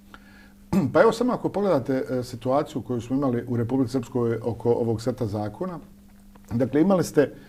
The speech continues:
reakciju Ujedinjenih nacija, Savjeta Evrope, O S C-a. Dakle, čitavog seta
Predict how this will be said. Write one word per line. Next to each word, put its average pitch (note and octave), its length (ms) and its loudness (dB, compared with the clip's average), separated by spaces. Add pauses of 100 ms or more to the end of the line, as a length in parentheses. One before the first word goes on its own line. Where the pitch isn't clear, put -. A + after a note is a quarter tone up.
(400)
reakciju C3+ 800 6
Ujedinjenih A#2+ 560 6
nacija, - 460 -10 (240)
Savjeta C#3 440 6
Evrope, F#2+ 420 -6 (380)
O D#3 120 12
S A#2+ 200 4
C-a. - 280 -6 (580)
Dakle, C3 240 2
čitavog D#3+ 420 6
seta F#3 300 4